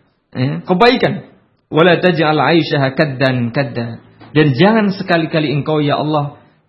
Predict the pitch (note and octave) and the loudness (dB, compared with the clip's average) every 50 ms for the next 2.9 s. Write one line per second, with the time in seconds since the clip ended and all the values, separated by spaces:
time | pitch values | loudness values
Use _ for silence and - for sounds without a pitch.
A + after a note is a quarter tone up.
0 | - C3 A#2 A#2 A2+ A#2 C3 D3+ D3+ D3 D3 - - - - _ - B2+ C3 B2+ | -8 -6 -4 -4 -2 -2 0 0 0 -2 -2 -8 -16 -20 -18 _ -8 -6 -4 -2
1 | D#3 D#3 - C3+ C3 B2 A#2 A#2 A#2 A#2 A2+ B2 A#2+ B2 A#2+ A#2 A2+ A2+ A#2 B2 | -2 -2 -2 -4 -2 -2 -2 -2 -2 -4 -4 -4 -4 -4 -4 -4 -4 -2 -2 -2
2 | A#2+ A2+ - - - - - F3+ F#3+ F#3+ A3 A3 G#3 G3 F#3 F#3+ - | -4 -4 -6 -12 -12 -8 -6 -6 -4 -2 -2 -2 -2 -2 -4 -6 -8